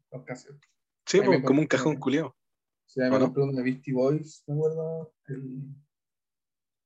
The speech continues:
Speaker 1: me compré uno de Massive Attack, están a dos lucas. Sí,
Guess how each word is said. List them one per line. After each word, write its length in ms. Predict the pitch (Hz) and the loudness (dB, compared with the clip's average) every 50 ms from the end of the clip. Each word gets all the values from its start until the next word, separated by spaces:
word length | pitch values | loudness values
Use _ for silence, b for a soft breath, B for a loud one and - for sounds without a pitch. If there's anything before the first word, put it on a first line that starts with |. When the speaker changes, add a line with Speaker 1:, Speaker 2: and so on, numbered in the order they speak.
| _ _ _ _ | _ _ _ _
Speaker 1:
me 180 | - 135 127 120 | -6 -6 -4 -4
compré 1300 | 127 120 117 117 117 - 139 139 139 139 143 143 143 143 143 143 147 147 147 147 147 147 147 147 151 151 - - _ _ _ - | -4 -6 -8 -8 -6 -2 0 2 2 4 4 4 4 4 4 4 2 2 2 2 2 2 0 -2 -4 -6 -10 -16 _ _ _ -4
uno 140 | 143 143 143 | -2 0 0
de 80 | 139 | 2
Massive 360 | 131 127 127 - - 147 143 135 | 2 0 0 0 2 2 4 4
Attack, 340 | 131 131 123 123 - - _ _ _ _ _ | 4 2 0 -2 -4 -8 _ _ _ _ _
están 240 | - 135 131 131 127 | -4 -2 -2 0 0
a 40 | |
dos 160 | 117 123 127 131 | 0 0 -2 -2
lucas. 300 | 131 135 131 123 - - - - _ _ _ | -4 -6 -6 -8 -10 -14 -18 -20 _ _ _
Sí, 160 | _ _ 127 | _ _ -14